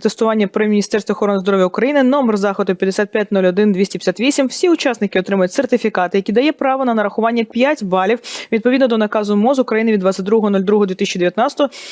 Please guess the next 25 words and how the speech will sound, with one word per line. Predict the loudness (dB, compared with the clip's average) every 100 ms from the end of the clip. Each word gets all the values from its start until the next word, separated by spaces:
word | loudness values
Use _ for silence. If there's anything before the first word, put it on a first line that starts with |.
| -14
чотириста | -6 0 0 0
сорок | 0 -2 0
шість, | -2 -2 -6 -8
реєстраційний | -6 -4 -4 0 2 2
номер | 2 -2 -6 _ _ _ _ -20 -12 -4
провайдера | 0 2 2 0
дванадцять | 2 0 0 0
нуль | 2
вісім. | 2 0 -6 -10 -12 -4
Висновки | 2 2 4 2 2
та | 2 2
рішення | 2 2 0
за | 2
результатами | 2 2 0 0 0
обговорення | 2 2 2 2 2 4
доповіді. | 2 0 -2 -2 -6 -10 -14 -6
Черепно-мозкова | -2 0 0 0 0 -2
травма | 0 0 2 2
не | 2 2
ізольована | 4 4 4 2 0
у | 0
час | -2 -2
події, | 0 2 2
а | 2
стан, | 0 -2 -4